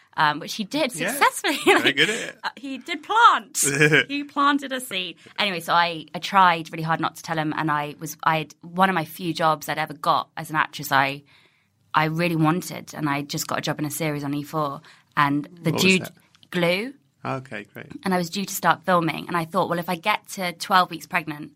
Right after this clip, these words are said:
Speaker 1: so I know it's kind of a bit safer to tell people, and then I get started on this job, and I get a day on camera so they can't buy me, um,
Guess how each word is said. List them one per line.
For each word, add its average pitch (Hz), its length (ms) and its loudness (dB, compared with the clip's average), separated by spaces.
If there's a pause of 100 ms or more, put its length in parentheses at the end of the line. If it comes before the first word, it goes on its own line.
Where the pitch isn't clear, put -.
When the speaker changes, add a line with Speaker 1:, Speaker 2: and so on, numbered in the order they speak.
(440)
Speaker 1:
so 175 120 -2
I 170 60 2
know 175 160 2
it's - 160 -4
kind 160 220 -6
of 160 80 -10 (220)
a 165 100 -4
bit 165 220 -2
safer 160 380 -6
to 147 140 -18
tell 156 260 0
people, 156 480 -14 (440)
and 170 160 0
then 156 280 0
I 160 120 2
get 170 260 -6 (120)
started 175 520 0
on 165 100 -4
this 156 140 -8
job, 160 460 -2 (360)
and 170 120 -4
I 156 40 2
get 165 180 -2
a 156 40 0
day 170 200 -2
on 160 120 0
camera 160 320 -2
so - 120 -14
they 160 60 -14
can't 208 300 0
buy 170 220 4
me, 107 280 -16 (600)
um, 160 460 -2